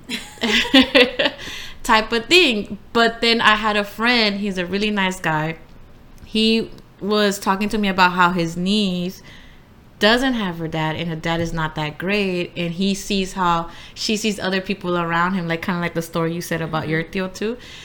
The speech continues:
Speaker 1: And she misses that. Like, she'll look at them, and she's kinda, like, thinking, like, "Well, why can't I have
Speaker 2: Mm-hmm.
Speaker 1: that?" Um, so he tries to step in. So now I'm thinking, like, if I do that, I probably would kinda still fuck up my kid.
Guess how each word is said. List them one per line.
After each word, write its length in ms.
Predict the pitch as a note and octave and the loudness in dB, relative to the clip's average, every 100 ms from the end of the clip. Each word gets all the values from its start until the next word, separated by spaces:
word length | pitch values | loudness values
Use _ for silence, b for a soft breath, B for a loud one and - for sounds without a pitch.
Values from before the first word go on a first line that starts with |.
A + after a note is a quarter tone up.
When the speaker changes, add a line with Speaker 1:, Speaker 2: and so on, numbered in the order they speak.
| B B B | B B B
Speaker 1:
And 380 | - F#3 F3+ F3+ | -4 -2 0 -2
she 220 | - A#3+ | 0 0
misses 440 | G#3 G#3 A3 A#3 F#3 | 2 0 -2 -4 -4
that. 140 | D#3+ | -4
Like, 140 | D#3+ D#3 | -4 -4
she'll 180 | G3 | -4
look 320 | F3+ F3+ G3 G3+ | -2 -2 -2 -2
at 160 | G3 | -4
them, 300 | F#3+ F#3+ F#3 | -2 0 0
and 160 | F3 E3+ | -4 -8
she's 240 | - F3+ | -8 -8
kinda, 260 | - F3+ E3+ | -6 -4 -4
like, 260 | D#3+ D#3 | -6 -6
thinking, 300 | - E3+ E3+ | -6 -6 -6
like, 180 | E3 D#3 - - | -6 -6 -10 -16
"Well, 240 | F3+ F3 E3 | -10 -8 -4
why 180 | E3 | -4
can't 220 | D#3+ - E3 | -4 -4 -4
I 60 | |
have 260 | D#3+ E3 E3 | -4 -4 -4
Speaker 2:
Mm-hmm. 40 | D#3+ | -2
Speaker 1:
that?" 380 | D3+ D3+ F3+ - | -2 -4 -6 -6
Um, 160 | E3+ D#3+ | -4 -4
so 120 | G3 | 0
he 160 | A#3 C#4 | 2 2
tries 260 | C4+ A3+ | 0 -2
to 80 | G3+ | -2
step 320 | - E3 - | -4 -6 -4
in. 180 | D3 - B B B | -8 -8 B B B
So 160 | - G3 | -4 0
now 340 | A3 C#4+ D#4 | 6 8 8
I'm 100 | C#4 | 6
thinking, 300 | C4 A3 A3 | 0 0 0
like, 280 | G3+ F3+ F3 - - - - - - - | 0 0 -4 -16 -20 -20 -20 -18 -16 -4
if 360 | G3+ F#3+ F#3 - | -2 -2 -4 -6
I 240 | - F#3 G#3+ | 0 0 0
do 480 | G3+ E3+ A3+ D4 C#4 | -4 -4 -2 0 0
that, 560 | G3+ F#3 F3+ F#3 G3+ - B B B B - | 0 0 0 -2 -6 -16 B B B B -2
I 180 | - F#3+ | 0 0
probably 840 | F#3+ G3 F#3 F3 F#3 F3+ F3+ F3 F#3 - - | -2 -2 0 0 -4 -4 -4 -8 -10 -14 -6
would 140 | F3 | -6
kinda 260 | - F#3 F3 | -4 -4 -4
still 280 | - - F#3 | -6 -4 -4
fuck 300 | F3+ F#3 F#3 | -2 -4 -4
up 100 | - | -6
my 120 | E3 D3 | -6 -6
kid. 420 | - B3+ F#3 | -4 -4 -6